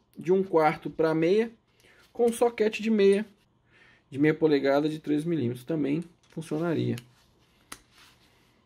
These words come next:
Então, como que a gente vai fazer a montagem? Eu configurei para dois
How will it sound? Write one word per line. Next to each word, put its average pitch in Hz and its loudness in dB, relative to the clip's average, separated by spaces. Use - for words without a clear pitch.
Então, 160 -10
como 202 0
que 214 -2
a 208 0
gente 196 0
vai 190 4
fazer 175 0
a 170 0
montagem? 123 -4
Eu 147 2
configurei 180 2
para 147 6
dois 143 0